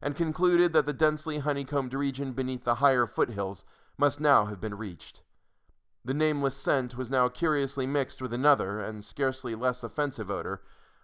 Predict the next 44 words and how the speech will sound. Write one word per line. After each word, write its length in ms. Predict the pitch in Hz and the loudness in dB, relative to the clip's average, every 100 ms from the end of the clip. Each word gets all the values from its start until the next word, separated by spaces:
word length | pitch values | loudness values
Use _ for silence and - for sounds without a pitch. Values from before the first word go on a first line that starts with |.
| - | -2
of 160 | 123 | 0
what 180 | 113 120 | 2 0
nature 340 | 135 139 135 113 | 2 0 0 -2
we 120 | 107 | -2
could 160 | 127 | -4
not 260 | 117 98 95 | -2 -2 0
guess, 400 | 151 123 107 - | 2 4 2 -2
though 200 | 117 107 | -2 -2
we 140 | 104 | -2
thought 260 | 113 123 113 | 0 2 2
of 80 | 98 | 0
decaying 440 | 113 - 120 110 | -8 -6 -6 -6
organisms 680 | 101 120 110 104 95 104 101 | -2 -2 -2 -6 -8 -8 -8
and 180 | 101 98 | -8 -6
perhaps 380 | 110 110 101 - | 0 0 0 -2
unknown 440 | 113 110 107 104 | -6 -4 -6 -6
subterranean 760 | - 110 92 110 107 98 92 92 | -6 -6 -4 -6 -6 -8 -12 -6
fungi. 480 | 139 110 82 67 92 _ _ _ _ _ _ _ 131 | -4 -4 -8 -10 -12 _ _ _ _ _ _ _ 2
Then 240 | 165 170 | 4 4
came 180 | 180 156 | 2 0
a 60 | |
startling 500 | 143 - 151 143 135 | 2 4 4 4 0
expansion 640 | 123 107 - 156 147 135 135 | -4 -8 -2 0 0 -2 -4
of 60 | |
the 80 | 117 | -4
tunnel 400 | 117 165 120 104 | 0 2 2 0
for 160 | 98 123 | -2 -2
which 220 | 123 - | -2 -4
the 80 | 131 | -2
carvings 440 | 139 131 127 120 | 4 4 4 -2
had 140 | 123 113 | -4 0
not 200 | 113 - | 0 -2
prepared 400 | 117 151 131 87 | -4 0 0 0
us, 300 | 80 - - _ _ _ _ | -8 -14 -18 _ _ _ _
a 100 | 123 | -4
broadening 640 | 104 123 135 131 131 127 123 | 6 10 10 8 0 -4 -4
and 140 | 120 | 4
rising 500 | 135 123 95 101 104 | 4 4 0 -6 -8
into 300 | 107 110 123 | -8 -4 0
a 40 | |
lofty, 540 | 113 120 120 - 123 117 | 2 4 2 -2 -10 -6
natural-looking 720 | 117 123 - 123 117 113 120 | -2 -2 -2 -4 -4 -6 -6
elliptical 540 | 113 117 123 110 113 | -4 -4 -6 -6 -8
cavern 520 | 107 139 131 101 98 | -4 2 2 2 -6